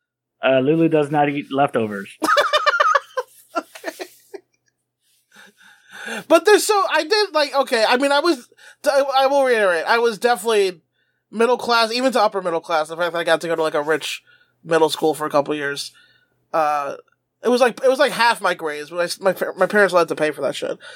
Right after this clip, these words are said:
Speaker 2: But, um, but yeah, I just, <laughs> I did eat leftovers, like, half, like, three days a week, though. But
Speaker 1: Yeah,
Speaker 2: I like, the
Speaker 1: right.
Speaker 2: thing is, I like leftovers. I never, it, it
Speaker 1: I
Speaker 2: never
Speaker 1: like,
Speaker 2: even
Speaker 1: like,
Speaker 2: occur-,
Speaker 1: like,
Speaker 2: it never
Speaker 1: yeah.
Speaker 2: even occurred to me
Speaker 1: Yeah.
Speaker 2: to not,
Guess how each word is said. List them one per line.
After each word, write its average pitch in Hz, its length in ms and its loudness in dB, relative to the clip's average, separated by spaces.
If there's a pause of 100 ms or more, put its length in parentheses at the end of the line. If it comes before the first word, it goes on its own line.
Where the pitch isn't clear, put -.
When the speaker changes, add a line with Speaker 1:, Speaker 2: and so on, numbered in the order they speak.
(300)
Speaker 2:
But, 226 180 2
um, 208 480 0 (1000)
but 233 140 2
yeah, 247 240 4
I 214 120 4
just, 233 440 -2
<laughs> - 80 -10 (1300)
I 285 100 4
did 440 280 0
eat 294 40 -6
leftovers, 262 500 2
like, 214 160 2
half, 214 260 2
like, 190 300 -2
three 214 220 0
days 202 220 2
a 170 60 -2
week, 160 220 -8
though. 139 280 -14 (840)
But 240 80 0
Speaker 1:
Yeah, 269 80 4
Speaker 2:
I - 20 4
like, 330 180 2
the 226 60 -4
Speaker 1:
right. 262 100 0
Speaker 2:
thing 415 120 2
is, 359 100 4
I 269 60 4
like 220 240 2
leftovers. 147 440 -4
I 160 60 0
never, 180 240 2
it, 185 100 2
it 214 280 -4 (200)
Speaker 1:
I - 60 -2
Speaker 2:
never 294 120 2
Speaker 1:
like, - 100 0
Speaker 2:
even 277 100 0
Speaker 1:
like, - 100 0
Speaker 2:
occur-, - 80 -6
Speaker 1:
like, 151 300 2
Speaker 2:
it 262 60 2
never 370 140 2
Speaker 1:
yeah. 349 60 0
Speaker 2:
even 311 60 -4
occurred 277 380 0
to 247 100 -4
me 226 140 2
Speaker 1:
Yeah. 226 60 0
Speaker 2:
to 214 140 -2
not, 214 380 2